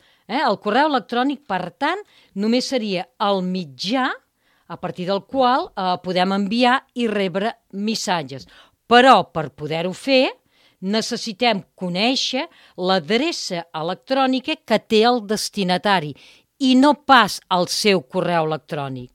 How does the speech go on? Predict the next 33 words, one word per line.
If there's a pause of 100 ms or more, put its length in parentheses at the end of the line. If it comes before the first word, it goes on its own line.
Sovint (580)
demanem
a,
a
les
persones,
eh,
«Dóna'm
la, (180)
el
teu
correu
electrònic»,
no?
Quan
el
que
realment
els
estem
demanant (320)
és
que
ens
donin
la
seva
adreça (380)
electrònica
precisament
per
poder-los
enviar